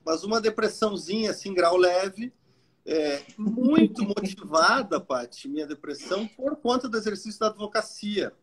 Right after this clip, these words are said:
É, que eu,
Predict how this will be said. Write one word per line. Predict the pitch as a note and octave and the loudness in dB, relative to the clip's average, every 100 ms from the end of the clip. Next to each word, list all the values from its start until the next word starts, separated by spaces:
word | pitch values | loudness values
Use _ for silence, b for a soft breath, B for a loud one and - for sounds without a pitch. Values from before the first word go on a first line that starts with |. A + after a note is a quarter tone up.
| _ _ _ _ _ _ _ _ _ _ _ - b b _ | _ _ _ _ _ _ _ _ _ _ _ -20 b b _
É, | A2 B2+ | -6 -6
que | C3+ D3 | 0 4
eu, | D#3+ F3+ G3+ | 8 8 4